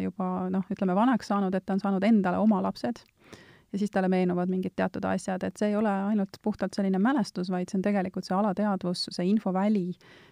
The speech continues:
mis meenutab talle siis teatud selliseid asju. Nii et see infovälja teraapia tegelikult tähendabki siis seda, et, äh, kui, äh, inimene on jäänud kusagile, noh,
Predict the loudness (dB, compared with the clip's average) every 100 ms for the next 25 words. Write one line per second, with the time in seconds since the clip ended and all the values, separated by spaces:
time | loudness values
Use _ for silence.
0 | -6 2 4 4 0 -4 -2 -2 -4 -6
1 | -6 -6 -6 -6 -6 -6 -8 -8 -10 -10
2 | -10 -16 -20 -20 -2 0 2 6 6 6
3 | 6 6 4 4 6 6 4 4 4 4
4 | 2 2 4 6 6 4 -2 -2 0 -2
5 | 2 4 4 0 0 4 4 _ 0 2
6 | 2 2 2 2 2 2 2 4 4 4
7 | 4 4 4 4 2 4 4 2 0 0
8 | 0 0 0